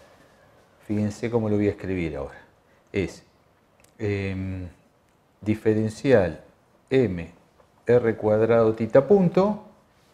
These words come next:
por esto sin diferenciar, más todo esto sin diferenciar, M R cuadrado tita punto,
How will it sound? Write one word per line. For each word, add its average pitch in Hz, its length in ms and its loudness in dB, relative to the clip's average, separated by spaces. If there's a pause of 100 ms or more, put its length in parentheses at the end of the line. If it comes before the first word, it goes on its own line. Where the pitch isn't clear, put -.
(840)
por 117 160 8
esto 123 180 0
sin 110 180 -6
diferenciar, 123 840 0 (2500)
más 147 520 0 (400)
todo 131 140 10
esto 139 160 4
sin 117 180 -2
diferenciar, 123 840 2 (720)
M 127 440 2 (640)
R 113 260 0
cuadrado 104 480 0
tita 117 280 2
punto, 160 500 0